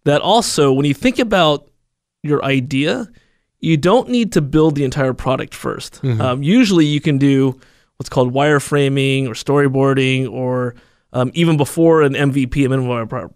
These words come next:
Speaker 1: minimal viable product, you can think about putting together some type of pilot to demonstrate to potential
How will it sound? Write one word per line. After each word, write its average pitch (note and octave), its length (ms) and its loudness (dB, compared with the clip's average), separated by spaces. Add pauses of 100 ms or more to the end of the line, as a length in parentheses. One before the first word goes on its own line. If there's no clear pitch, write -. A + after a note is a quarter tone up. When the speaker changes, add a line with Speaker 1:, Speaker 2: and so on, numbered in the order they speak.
(140)
Speaker 1:
minimal C3+ 380 -2 (200)
viable B2+ 260 -2
product, G3 380 0
you D3 60 0
can C#3 100 -6
think C#3 160 -2
about C3 400 -2
putting C#3+ 220 0
together C3 360 -2
some C3+ 160 -8
type B2+ 160 -4
of A#2+ 140 -8
pilot D#3 440 -2
to - 60 -14
demonstrate C3+ 560 -2
to C3 160 -4
potential C3 680 -6